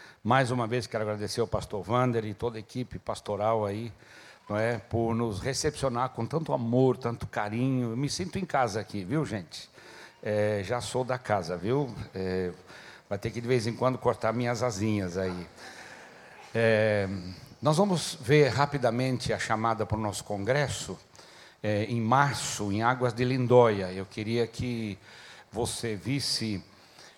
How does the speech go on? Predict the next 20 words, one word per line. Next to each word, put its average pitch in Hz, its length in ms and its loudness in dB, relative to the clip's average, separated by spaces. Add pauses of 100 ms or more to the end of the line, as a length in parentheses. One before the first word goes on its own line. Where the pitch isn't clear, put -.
ah, 101 760 0
o 95 80 -10
nosso 117 260 -2
congresso, 113 480 2
o 101 60 -14
pastor 107 360 -2
Wander 117 240 2
tem 117 220 -4
participado 110 800 2
como 110 220 -4
preletor, 104 520 0
vai 113 160 2
participar 107 600 -2
também 113 260 -2
dando 113 260 2
um 104 60 2
seminário, 117 800 0 (560)
é, 104 560 0 (180)
Igreja 135 540 2
Movimento 135 1000 6